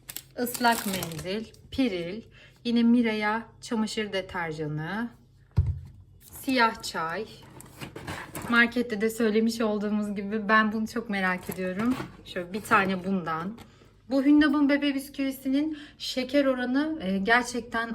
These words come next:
az. Ben memnun kaldım. Bir kere denemek için almıştım. Çok beğendim. Normalde eczanelerde satılıyor. Ben eczaneden aldım. Her markette yok ama Migros'ta da varmış. Böyle Migros'ta görünce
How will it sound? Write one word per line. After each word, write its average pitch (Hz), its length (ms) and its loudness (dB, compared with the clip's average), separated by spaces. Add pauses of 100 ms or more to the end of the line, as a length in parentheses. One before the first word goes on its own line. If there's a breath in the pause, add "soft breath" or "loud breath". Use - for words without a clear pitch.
az. 233 300 0 (160)
Ben 220 200 4
memnun 220 300 2
kaldım. 196 420 -2
Bir 285 140 -2
kere 208 280 -2
denemek 233 360 0
için - 220 -2
almıştım. 254 680 4 (360 loud breath)
Çok 311 280 0
beğendim. 208 440 2 (100)
Normalde 240 560 2
eczanelerde 226 720 0
satılıyor. 170 540 -8
Ben 208 240 2
eczaneden 196 640 0
aldım. 190 440 -2 (300 loud breath)
Her 254 200 4
markette 240 520 2
yok 311 160 -4
ama 269 120 4
Migros'ta 262 640 2
da 269 120 2
varmış. 240 500 0
Böyle 240 200 0
Migros'ta 254 500 0
görünce 262 540 2